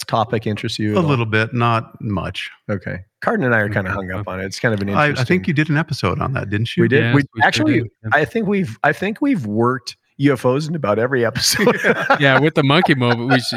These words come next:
Speaker 3: we certainly have. Yeah, we definitely have. Yes.
Speaker 1: Uh, yeah. Well, that's, that's good. But, yeah, that's okay, Chuck. You and I, we'll just stay home. We'll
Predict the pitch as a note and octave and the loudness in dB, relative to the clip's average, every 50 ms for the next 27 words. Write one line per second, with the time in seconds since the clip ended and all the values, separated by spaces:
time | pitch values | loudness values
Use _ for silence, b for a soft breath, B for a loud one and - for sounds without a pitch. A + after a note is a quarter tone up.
0 | B2+ B2+ B2+ B2+ B2 - C#3+ D3 D3 C3 C3+ - A#2 B2+ C3+ B2+ A2+ G#2+ G#2+ A#2 | 0 0 0 2 2 2 2 0 0 0 -2 0 0 0 0 0 -2 -4 -4 -4
1 | B2+ B2 A#2 A#2 B2+ B2 - - D3 C3 B2+ C3+ B2+ B2+ C3 B2+ A#2+ A2+ A2+ G#2+ | -4 -4 -4 -4 -6 -6 -6 -4 -2 0 0 0 0 -2 -4 -6 -6 -6 -4 -4
2 | A2 A2 A2 A#2+ - - - C3+ B2 A#2 B2 - B2+ B2+ B2 A#2+ A#2 A2+ A2 G#2+ | -4 -4 -6 -8 -10 -10 -6 -6 -4 -4 -2 0 0 2 2 2 2 2 2 2
3 | G#2+ G#2+ G2+ - - - A2 A2 A2 G#2 G#2 G#2 G2+ G2 - - D3 C#3+ C#3 C3+ | 0 0 -2 -4 -2 0 0 2 2 2 0 -2 -2 -4 -6 -2 0 2 2 4
4 | C3+ C3 B2+ B2+ C3 C3 C#3 C3+ - - - - C#3 C3+ C3+ B2+ - - - G#2 | 2 2 2 2 2 0 0 -2 -6 -8 -2 0 2 2 2 0 -4 -4 -2 -2
5 | G2+ G#2 A2 D3 D#3 - - - F3 G3+ C4+ C4 A#3+ C4 C#4 C4 C#4 D4+ A#3 - | -2 0 0 0 0 -2 -6 -12 -6 -2 -2 0 0 0 0 0 -2 -4 0 0
6 | G#3 D3+ A2 G#2+ - A2 G2+ G#2 - - - C#3 C#3 D3 E3+ D#3+ D3+ D3+ D#3 D#3+ | 0 0 0 -2 -2 -2 -2 -2 -2 -6 -6 -4 -2 0 0 2 2 2 2 0
7 | D#3 B2+ - C#3 D3 E3 E3+ D#3+ C#3+ D#3 - - D#3+ D3 C#3 C3 A2+ A2 A#2 - | -2 -4 -6 -4 -4 -2 -2 -2 -4 -6 -6 -6 -4 -2 -2 -2 -2 -4 -4 -8
8 | _ - B2 B2 B2+ B2+ | _ -8 -4 -2 -2 -2